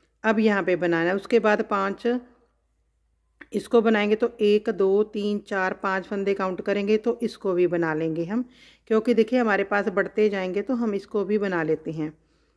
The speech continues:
देखिए इसको एक, दो, तीन, चार, पाँच, देखिए ये पांच फंदे बना लिए। देखिए ये वाला फंदा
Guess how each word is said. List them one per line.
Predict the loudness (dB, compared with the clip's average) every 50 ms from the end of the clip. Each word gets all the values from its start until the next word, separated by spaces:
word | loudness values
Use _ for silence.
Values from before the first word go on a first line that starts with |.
| _ _ _ _ _ -14
देखिए | -14 -14 -10 -10 -12 -12 _ _ _ _ _ _ _ _ _ _ _ -14
इसको | -12 -12 -12 -6 -2 -2 -2 -2 -4 -8 _ _ _ _ _ _ _ _ _ _ _ _ _ _ _ _ _ _ _ _ _ _ _ _ _ -12
एक, | -8 -4 -2 0 0 0 0 -2 -6 -16 _ _ _ _ _ _ _ _ _ _ _ _ _ _ _ _ _ _ _ _ _ _ _ _ _
दो, | -10 -6 -4 -2 -2 -2 -2 -2 -4 -6 -10 -12 _ _ _ _ _ _ _ _ _ _ _ _ _ _ _ _ _ _ _ _ _ _ -10
तीन, | -8 -4 -2 0 0 0 -2 -2 -6 -10 -14 _ _ _ _ _ _ _ _ _ _ _ _ _ _ _ _ _ _ _ -12
चार, | -6 -4 -2 -2 -2 -2 -4 -4 -4 -4 -6 -10 _ _ _ _ _ _ _ _ -20 -20 -20 -20 -20 _ _ -20 -20 -20 -20 _ _ _ _ _ _ _ _ _ _ -6
पाँच, | -4 -4 -4 -4 -6 -8 -12 -16 -20 -20 _ _ _ _ _ -20 -20 _ -16
देखिए | -12 -10 -6 2 2 2
ये | 4 4 2 2
पांच | 2 0 -4 -4 -4
फंदे | -4 -6 -4 -2 0 0
बना | 0 -2 -2 -2 -2
लिए। | -2 -2 -2 -4 -4
देखिए | -6 -10 -8 -4 -4 -4 -4 -2 2
ये | 2 2 4
वाला | 4 2 2 0
फंदा | 0 -2 -4 -2 -2 -2 -4